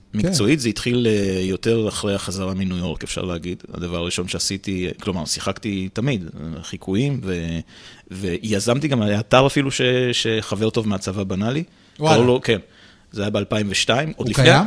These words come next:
Speaker 1: הוא קיים?
Speaker 2: לצערי <laughs> חיפשתי אותו לאחרונה, והוא לא קיים, והרבה
Speaker 1: אה, לא
Speaker 2: קטעים
Speaker 1: קיים.
Speaker 2: שעשיתי שם, אה,
Speaker 1: אה.
Speaker 2: הלכו. הלכו, או שנמצאים בקלטות שאז הייתי מקליט,
Speaker 1: אוקיי.
Speaker 2: היה איזה מיני די וי, קלטות כאלה, מצלמות
Speaker 1: יש לך
Speaker 2: וידאו
Speaker 1: אותם?
Speaker 2: קטנות. כן, אני צריך, אה, לה-, להמיר אותם, להמיר אותם, יש שם הרבה חומרים.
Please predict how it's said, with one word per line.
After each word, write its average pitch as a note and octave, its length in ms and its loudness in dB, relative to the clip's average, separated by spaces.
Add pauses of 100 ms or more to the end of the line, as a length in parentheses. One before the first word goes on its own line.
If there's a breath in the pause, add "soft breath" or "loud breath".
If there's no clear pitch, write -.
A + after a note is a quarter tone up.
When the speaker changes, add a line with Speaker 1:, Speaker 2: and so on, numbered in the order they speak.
(140)
Speaker 1:
הוא A2+ 120 -6
קיים? A2+ 200 2 (400 loud breath)
Speaker 2:
לצערי A2 480 2
<laughs> - 60 6
חיפשתי - 420 8
אותו C#3 160 6
לאחרונה, B2 420 4
והוא A2+ 100 4
לא B2 120 10
קיים, C#3+ 140 6
והרבה C3 160 2
Speaker 1:
אה, C3+ 40 8
לא B2+ 60 4
Speaker 2:
קטעים C#3 200 8
Speaker 1:
קיים. - 20 2
Speaker 2:
שעשיתי C3+ 360 2
שם, C3 300 2 (240)
אה, G3+ 40 -4
Speaker 1:
אה. G#2+ 500 -2
Speaker 2:
הלכו. A#2+ 340 4 (200)
הלכו, - 220 0
או C#3 120 4
שנמצאים F3+ 440 4
בקלטות D3 420 2
שאז C3+ 220 4
הייתי C3 180 0
מקליט, C#3+ 380 2 (100)
Speaker 1:
אוקיי. A#2 220 2
Speaker 2:
היה A#2+ 220 2
איזה A2+ 260 0
מיני B2+ 220 2
די A2+ 100 -2
וי, A#2+ 120 0
קלטות A#2 340 0
כאלה, B2 160 2
מצלמות A2+ 360 2
Speaker 1:
יש - 60 6
לך - 60 10
Speaker 2:
וידאו F3 140 8
Speaker 1:
אותם? C#4+ 100 4
Speaker 2:
קטנות. C#3 100 0 (500 loud breath)
כן, A#2 240 2 (120)
אני A2 160 -2
צריך, - 280 0
אה, C3 100 4
לה-, B2 360 2
להמיר A#2+ 280 2
אותם, A2 200 0 (180)
להמיר A2+ 280 -2
אותם, G#2+ 240 -4
יש G#2 80 -2
שם A2 100 -6
הרבה G2+ 160 -4
חומרים. F#2+ 380 -4